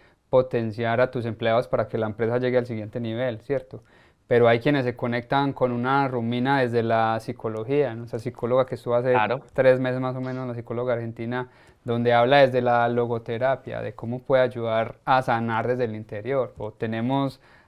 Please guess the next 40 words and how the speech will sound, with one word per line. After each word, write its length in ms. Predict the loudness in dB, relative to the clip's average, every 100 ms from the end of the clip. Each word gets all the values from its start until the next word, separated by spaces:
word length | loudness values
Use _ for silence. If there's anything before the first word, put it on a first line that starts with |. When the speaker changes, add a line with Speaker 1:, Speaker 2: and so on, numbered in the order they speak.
| _
Speaker 1:
a 240 | 2 4 4
un 300 | 4 0 0
Cristian 440 | 0 2 0 0
Porto, 300 | -4 -4 -4
como 160 | -4 -2
lo 200 | 0 0
mencioné 380 | -2 -4 -4 -2
ahora, 380 | 2 4 2
que 140 | 2 2
habla 240 | 6 6
desde 260 | 6 4 2
la 320 | 2 0 0
chamanería, 840 | -2 -4 -2 -2 -2 0 0 0 -2
pero 160 | -4 -2
no 120 | -2
como 280 | -2 0 2
brujería, 580 | 0 2 4 4 4 4
sino 240 | 2 -4
como 240 | -4 -4 -4
ritual 720 | -4 -6 0 4 4 4 -2 -16 _ 0
que 120 | 2
practicaban 720 | 4 2 2 -4 2 4 4
nuestros 460 | 0 -4 -4 -2 -2
ancestros 560 | -2 -2 -2 -2 -2 -2
hace 240 | -2 -2
millones 480 | -2 -2 -2 -2 -2
Speaker 2:
Sí. 60 | -2
Speaker 1:
de 80 |
años 280 | -2 -4 -4
para 340 | 0 4 4 2
liberarnos 720 | 2 2 4 4 2 0 -6
y, 60 | -8
como 240 | -6 -4
dice 260 | -2 2 2
él, 80 | 2
sacar 300 | -2 -2 -4
muchas 260 | -2 -2
veces 180 | -2 -4
nuestros 340 | -6 -8 -12 -4
propios 560 | -2 2 2 0 -2